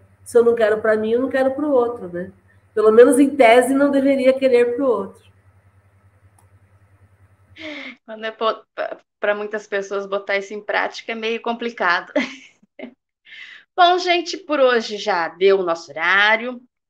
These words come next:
Speaker 2: Foi legal. Gostei do que,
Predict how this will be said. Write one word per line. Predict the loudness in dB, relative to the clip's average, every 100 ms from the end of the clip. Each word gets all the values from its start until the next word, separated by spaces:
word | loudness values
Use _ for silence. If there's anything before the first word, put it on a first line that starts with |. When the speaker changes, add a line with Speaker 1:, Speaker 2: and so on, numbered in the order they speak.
| _ _ -20 -20 _ _ _ _ _ _ _ _ _ _
Speaker 2:
Foi | -2 0
legal. | 0 0 2 4 2 0 -4 _ _ _ _ _ _ -8
Gostei | -6 -6 -6 -4 -2 -4
do | -6
que, | -10 -8 -8 -12